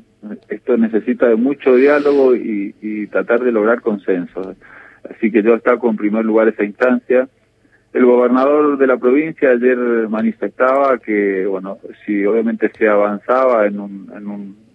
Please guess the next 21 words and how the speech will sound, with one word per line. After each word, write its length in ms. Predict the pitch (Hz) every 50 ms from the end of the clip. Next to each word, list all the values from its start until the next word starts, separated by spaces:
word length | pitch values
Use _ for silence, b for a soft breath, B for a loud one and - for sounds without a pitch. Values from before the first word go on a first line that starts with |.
| _ -
en 80 | 107 107
un 80 | 104
regreso 600 | 98 101 98 98 101 113 120 120 - - 110 107 101
a, 100 | - -
a 140 | - 107 101
las 180 | 101 104 104
aulas, 460 | 113 120 131 131 127 123 120 113 107 - _ _ - -
entre 320 | 113 110 101 - 104 101 95
comillas, 560 | - 107 113 127 135 139 135 127 135 135 135 _ _ b b b b b b b b b b - -
eh, 460 | 113 110 101 95 92 90 90 - - - - -
porque 160 | - 110 107
no 60 | 104
estamos 280 | 104 - - 110 110 104
hablando 400 | 104 101 110 120 123 117 107 98 - _ _ -
puntualmente 640 | 117 107 101 101 110 110 110 110 117 117 113 - 110
de 40 | 101
volver 360 | 101 98 92 101 107 104 104
a, 60 | 98
al 220 | 98 - 107 107
aula 280 | 104 107 110 107 107 101
tradicional 680 | - 110 104 101 98 - - 110 107 110 117 123 127